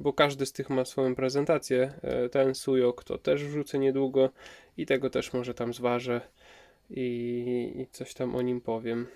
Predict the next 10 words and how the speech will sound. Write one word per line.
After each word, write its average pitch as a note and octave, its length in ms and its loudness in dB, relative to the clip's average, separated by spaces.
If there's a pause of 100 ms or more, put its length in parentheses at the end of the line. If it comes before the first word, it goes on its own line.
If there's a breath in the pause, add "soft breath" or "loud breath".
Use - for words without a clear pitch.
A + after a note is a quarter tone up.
jak A#2 220 -8
to - 140 -10
wygląda. B2+ 600 -2 (1160 loud breath)
Dobra, B2 340 -6
przejdziemy B2+ 440 -2
sobie A#2 260 -6
teraz A2 420 -6
na A2 140 -10
stojak. - 1080 -6 (1120 loud breath)
I D#3+ 640 0